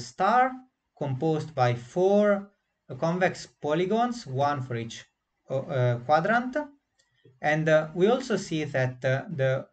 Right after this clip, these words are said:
original Monte Carlo dis-, uh, simulation actually didn't cover the whole set, left some areas uncovered. Here we have, uh, a three D example. So we try to solve this, uh, three D linear system of interval equalities,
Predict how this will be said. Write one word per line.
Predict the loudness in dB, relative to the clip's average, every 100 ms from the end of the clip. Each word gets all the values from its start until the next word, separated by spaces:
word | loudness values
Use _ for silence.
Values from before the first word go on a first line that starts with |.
| -2
original | 0 0 -2 2 2 2
Monte | 0 0 0
Carlo | 0 0 0
dis-, | -2 -6 -10
uh, | -4 0 0
simulation | 0 -4 -2 -2 0 0 0
actually | -2 -4 -6 -2
didn't | -2 0 -2 -4
cover | -6 -4 -4
the | -4
whole | -4 -4 -4
set, | -8 -10 -10 _ _ _ _ _ 0
left | 2 2 -4 -6
some | -2 0 -2 -8 _ -10
areas | -4 0 0 -2
uncovered. | -6 -4 -6 -6 -16 _ _ _ _ _ _ _ _ -20 _ _ _ _ -20 _ _ _ _ _
Here | 2 4
we | 4
have, | 4 4 2
uh, | 0
a | -2
three | 0 2 2
D |
example. | 2 0 -2 -2 2 2 2
So | -2 -2
we | 0 0
try | 0
to | -2 -4
solve | -4 -2
this, | -4 -4
uh, | -6
three | -4 -2
D | 0 0 -2 -4 -10
linear | -4 -2 -2
system | -4 -10 -8 -8 -6
of | -6
interval | -4 -6 0 0
equalities, | 0 -2 -4 -2 -4 -4